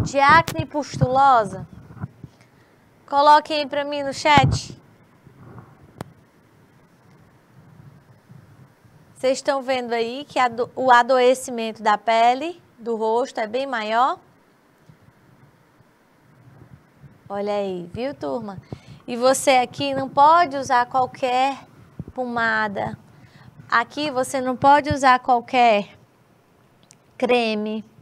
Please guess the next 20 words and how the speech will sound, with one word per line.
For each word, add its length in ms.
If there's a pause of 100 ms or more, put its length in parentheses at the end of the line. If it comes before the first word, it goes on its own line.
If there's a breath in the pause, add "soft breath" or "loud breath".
(640 soft breath)
Não 220
pode 360
usar 280
qualquer 380
sabonete. 1040 (480 soft breath)
Você 280
não 160
pode 300
cobrir, 760 (460 loud breath)
tá 140
bom? 360 (560 soft breath)
Você 220
não 160
pode 280
fazer 400
uso 260
de 100
qualquer 380
produto. 880 (440 soft breath)
Enfim, 580